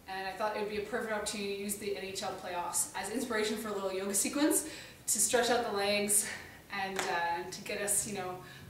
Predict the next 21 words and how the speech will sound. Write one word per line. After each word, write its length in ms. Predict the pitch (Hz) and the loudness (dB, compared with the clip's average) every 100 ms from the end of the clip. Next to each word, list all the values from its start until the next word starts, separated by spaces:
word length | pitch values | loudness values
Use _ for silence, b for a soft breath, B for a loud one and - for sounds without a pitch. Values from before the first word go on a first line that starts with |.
| 294 | -6
a 20 | |
little 160 | 302 | -2
bit 220 | 302 262 233 | 2 2 2
less 320 | 233 233 - | 2 2 2
tight 260 | 247 202 185 | 0 0 0
after 480 | 185 - 202 185 180 | -2 -4 -4 -4 -4
spending 320 | - 196 185 | -4 -4 -4
all 80 | 180 | -4
this 220 | 175 - | -2 -4
time 240 | 190 185 | -4 -6
in 80 | 180 | -6
front 240 | 175 180 175 | -8 -8 -8
of, 180 | 151 | -10
uh, 60 | 165 | -12
in 600 | 151 - - - - - | -12 -14 -18 -20 -20 -20
front 140 | - | -16
of 140 | 175 - | -14 -14
the 40 | |
T 160 | 180 185 | -14 -8
V. 60 | |
So 260 | - - - | -2 0 0